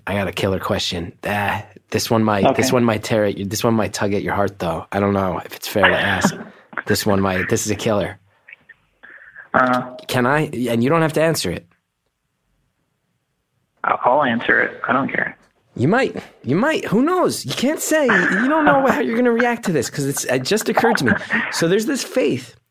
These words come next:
Speaker 1: and you were raised in it, and there's some people you've indicated, there's maybe some people who are a little dogmatic,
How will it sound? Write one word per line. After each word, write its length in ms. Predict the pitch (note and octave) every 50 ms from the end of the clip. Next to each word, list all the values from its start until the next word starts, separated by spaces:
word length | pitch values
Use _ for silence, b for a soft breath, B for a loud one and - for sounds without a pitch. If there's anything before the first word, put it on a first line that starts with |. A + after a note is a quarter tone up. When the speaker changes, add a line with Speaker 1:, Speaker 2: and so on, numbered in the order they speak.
| _
Speaker 1:
and 140 | - C3+ D3
you 80 | D#3 E3
were 100 | E3+ D#3+
raised 380 | D#3 E3+ F#3 G3 F#3+ E3 -
in 80 | B2+ A2+
it, 100 | G#2 - -
and 140 | A2+ B2+ B2+
there's 140 | B2+ B2 -
some 120 | D3+ C3+
people 280 | - E3 D#3+ E3 C#3+ C#3
you've 260 | C3 C3+ C3 B2 - -
indicated, 460 | C#3 D3+ D3+ D3+ - D3 B2 A#2 A2
there's 140 | - A#2 A2
maybe 260 | B2 C3 C3+ C#3 D3
some 180 | C#3 - C#3+ C3
people 340 | B2+ - C#3 B2+ C3 C#3 A#2
who 100 | A2+ B2
are 60 | B2
a 60 | B2 A#2
little 180 | A#2 A#2 B2
dogmatic, 640 | A2 B2 A2+ A2+ G#2+ A#2 A#2+ A#2+ B2 A#2+ A#2+ A#2